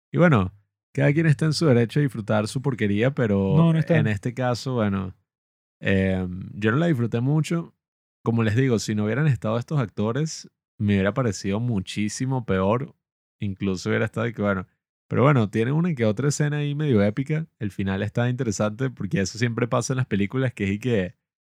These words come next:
Speaker 1: no, eh, viene como eso, el desenlace final, el último altercado. Y el, no sé, el protagonista está con todo un equipo y puede idear un plan súper sencillo, pues, o, o un plan estratégico para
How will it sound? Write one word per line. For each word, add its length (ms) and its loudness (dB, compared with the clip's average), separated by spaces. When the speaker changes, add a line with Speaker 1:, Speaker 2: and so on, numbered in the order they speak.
Speaker 1:
no, 320 4
eh, 400 0
viene 420 -2
como 300 -2
eso, 200 -4
el 120 -4
desenlace 680 -4
final, 380 -4
el 140 -4
último 400 -2
altercado. 720 -4
Y 680 -2
el, 480 -2
no 200 -2
sé, 180 0
el 100 2
protagonista 1120 -4
está 480 -4
con 220 -4
todo 180 2
un 140 -2
equipo 640 -2
y 60 0
puede 420 -6
idear 340 0
un 160 -8
plan 500 -2
súper 500 0
sencillo, 640 -2
pues, 260 -2
o, 60 -2
o 100 -8
un 140 -8
plan 220 -2
estratégico 840 -6
para 460 -4